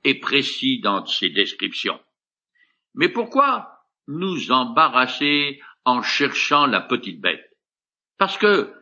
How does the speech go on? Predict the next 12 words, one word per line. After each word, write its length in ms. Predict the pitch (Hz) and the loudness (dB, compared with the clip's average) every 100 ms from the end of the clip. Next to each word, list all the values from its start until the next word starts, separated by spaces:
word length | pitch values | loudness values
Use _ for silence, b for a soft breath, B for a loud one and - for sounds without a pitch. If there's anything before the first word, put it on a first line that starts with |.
| _ | _
si 400 | - - 170 - - | -6 -4 -4 -6 -2
tout 160 | 254 | -2
ce 180 | 196 143 | 0 -2
qu'il 380 | 139 139 131 104 | -2 -4 -4 -4
dit 200 | 120 113 | -2 -2
peut 240 | 113 104 | -2 -2
être 560 | 120 107 - 98 80 87 | -2 -2 -2 -6 -6 -2
vérifié, 760 | 101 104 107 - 101 90 - _ _ _ _ | 0 0 -2 -2 -2 -2 -6 _ _ _ _
alors 440 | 87 110 123 101 82 - _ _ _ _ | 2 4 2 0 -4 -20 _ _ _ _
il 200 | 135 139 | -2 0
y 120 | 151 147 | 2 2
a 400 | 135 90 - | 2 0 -6